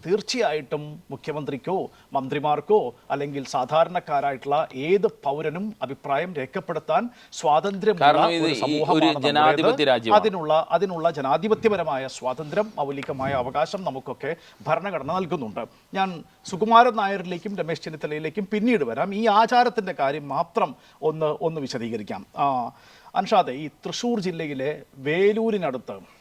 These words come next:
Speaker 1: മണിമലർക്കാവ് ക്ഷേത്രത്തിൽ ഉത്സവത്തിൻ്റെ ഭാഗമായി ഒരു ആചാരമുണ്ടായിരുന്നു. കുറേ കാലം മുമ്പാണ്. അവിടെ സ്ത്രീകൾ ഈ ഉത്സവത്തിന് താലമെടുക്കാൻ വരുമ്പോൾ മാറിടം മറയ്ക്കരുത്,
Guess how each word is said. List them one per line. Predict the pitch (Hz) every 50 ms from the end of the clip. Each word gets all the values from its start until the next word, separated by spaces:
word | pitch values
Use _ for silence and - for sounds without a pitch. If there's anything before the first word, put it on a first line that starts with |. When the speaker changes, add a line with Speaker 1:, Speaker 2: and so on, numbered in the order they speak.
| _ _
Speaker 1:
മണിമലർക്കാവ് | 135 143 160 170 185 208 220 220 214 208 214 196 - - 190 175 170 165 170 - - - -
ക്ഷേത്രത്തിൽ | - 151 139 123 147 143 135 - 120 104 101 - _ _ _ _ _ _ -
ഉത്സവത്തിൻ്റെ | 185 214 196 - - 247 226 240 - - 214 196 170
ഭാഗമായി | 143 147 147 139 156 151 143 131 123 123 120 123 117 _ -
ഒരു | 156 147 143 135 131 - -
ആചാരമുണ്ടായിരുന്നു. | 139 147 147 - 160 151 147 143 120 104 95 101 101 98 - 110 110 _ - -
കുറേ | 117 123 123 131 156 175 - 151
കാലം | 147 151 170 165
മുമ്പാണ്. | 131 135 151 165 117 92 98 - - _ _ _ _ _ _ - - _ -
അവിടെ | - 202 208
സ്ത്രീകൾ | 190 - - 196 202 233 247 226 226 170 135 131 143 151 - - -
ഈ | 160 170 170 160 151 139 123 - -
ഉത്സവത്തിന് | 175 185 - - 254 226 226 214 - 190 160 147 156 196 214 - _ _ -
താലമെടുക്കാൻ | 165 175 190 214 240 254 254 233 190 160 143 151 - - 156 156 170 165
വരുമ്പോൾ | 131 127 117 127 135 143 143 110 113 135 151 170 - _ - _ _ -
മാറിടം | 196 165 185 196 208 233 254 247 208 160 135 143 151 185 - _ _ _ 127
മറയ്ക്കരുത്, | 131 135 156 156 - - - 135 - - 104